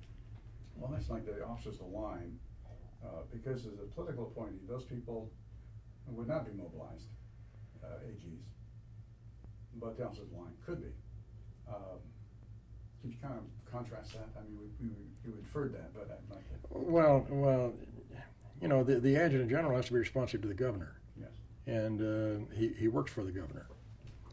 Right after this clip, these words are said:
Speaker 2: Uh, you know, where at the stroke of a pen or a phone call, you be commander of the division, and you're, uh, you're working for the president as your commander in chief,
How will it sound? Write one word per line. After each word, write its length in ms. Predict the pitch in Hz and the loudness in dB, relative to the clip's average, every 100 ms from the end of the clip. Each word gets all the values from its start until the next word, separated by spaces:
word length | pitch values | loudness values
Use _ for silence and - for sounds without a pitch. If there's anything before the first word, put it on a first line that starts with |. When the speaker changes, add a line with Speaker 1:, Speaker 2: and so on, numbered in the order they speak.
| - - - - | -12 -10 -8 -4
Speaker 2:
Uh, 560 | 113 110 107 104 95 - - - - - - - - - - - - - - - | 0 0 0 -2 -4 -6 -10 -12 -12 -12 -12 -14 -14 -14 -14 -14 -14 -12 -10 -4
you 100 | 127 | 2
know, 160 | 127 107 | 4 4
where 560 | 107 113 110 107 107 110 120 | 4 6 6 4 2 0 0
at 200 | 117 113 | 0 2
the 200 | 110 101 | 0 2
stroke 300 | - 135 120 | 4 4 4
of 60 | 107 | -2
a 40 | |
pen 260 | - 127 120 | 2 4 4
or 120 | 98 | 0
a 40 | |
phone 280 | - 139 139 | 0 2 4
call, 360 | 117 98 95 82 - - - - - - - - | 2 2 0 -2 -8 -14 -14 -14 -14 -14 -14 2
you 80 | 117 | 6
be 80 | |
commander 320 | 107 120 120 107 | 6 6 6 6
of 100 | 90 | 4
the 60 | |
division, 440 | 92 139 117 107 107 | 8 8 8 4 0
and 180 | 104 104 | -2 2
you're, 380 | 117 120 113 | 4 6 4
uh, 40 | 98 95 - - - - - - | 0 -6 -10 -12 -14 -12 -12 0
you're 100 | 110 | 2
working 160 | 113 90 | 2 2
for 80 | |
the 60 | 101 | 0
president 480 | - 139 123 101 123 - - - - - | 8 8 8 4 -4 -8 -10 -10 -10 -6
as 100 | 107 | -4
your 100 | 98 | -2
commander 340 | - 113 113 95 | 2 4 4 2
in 60 | |
chief, 360 | - 147 123 | 4 6 6